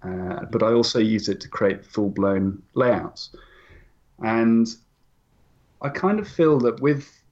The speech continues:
Beaver Builder in general, not just the Thema, but the plugin as well, it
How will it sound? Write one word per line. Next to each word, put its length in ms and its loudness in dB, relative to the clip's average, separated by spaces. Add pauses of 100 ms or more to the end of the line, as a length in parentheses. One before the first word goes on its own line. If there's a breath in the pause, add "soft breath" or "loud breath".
(420)
Beaver 260 0
Builder 540 0 (520)
in 220 2
general, 380 -4
not 260 0
just 220 -8
the 80 -8
Thema, 340 2
but 240 -6
the 60 -10
plugin 460 -2
as 120 -8
well, 420 -2 (1080 soft breath)
it 180 -4